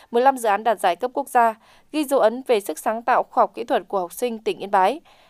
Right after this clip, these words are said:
Tham gia cuộc thi năm nay có hai mươi tám đoàn với năm mươi tám dự án của một trăm mười hai thí sinh đến từ chín phòng giáo dục đào tạo và mười chín trường trung học phổ thông.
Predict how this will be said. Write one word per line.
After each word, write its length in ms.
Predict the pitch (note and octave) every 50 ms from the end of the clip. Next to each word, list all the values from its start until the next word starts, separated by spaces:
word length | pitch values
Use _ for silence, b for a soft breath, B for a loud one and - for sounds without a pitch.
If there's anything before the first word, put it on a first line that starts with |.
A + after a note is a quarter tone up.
| b b b _
Tham 160 | C#4 B3+ A#3
gia 120 | B3+ A#3+
cuộc 220 | A#3 - G#3 F#3 -
thi 120 | B3 B3
năm 160 | A#3+ A#3 A3
nay 160 | A3 A#3 A3 A3
có 140 | - G#3
hai 140 | G#3+ G#3+ B3+
mươi 140 | A#3+ A#3+ A#3+
tám 240 | A#3+ G#3+ G3 G#3 A#3
đoàn 300 | C4 B3 A3+ G#3 F#3+ F#3
với 160 | - G3 G3+
năm 180 | G#3+ B3 B3 A#3+
mươi 80 | A#3+
tám 240 | A#3+ - G3 G3 A3+
dự 120 | A3+ -
án 200 | C3+ F#3+ F#3+ A3
của 120 | A#3 - A#3+
một 160 | G3+ F#3 F3+
trăm 160 | - A#3+ A3+
mười 120 | A3 G3 G3
hai 180 | G#3+ A3 G#3+
thí 140 | G#3+ G3 F#3+
sinh 260 | - - B3+ B3 A3 A3 B B B B B
đến 220 | G#3 G#3 G#3+ A#3+
từ 100 | - B3+ A3+
chín 220 | - - G#3 G#3+ A#3
phòng 260 | - C#4 A#3+ G#3+ F#3+
giáo 120 | - G3
dục 160 | G3+ C4+ B3+ -
đào 180 | - G#3 F#3
tạo 300 | F#3 G#3+ G3+ - - - G#3
và 120 | G#3 G3
mười 180 | F#3+ F#3+ G3 F#3+
chín 260 | F#3+ - G3+ G3 G#3+
trường 240 | A#3 - C4+ A3 G3+
trung 100 | - A3+
học 60 | G3+ -
phổ 100 | - F3
thông. 240 | - A3 A3+ A#3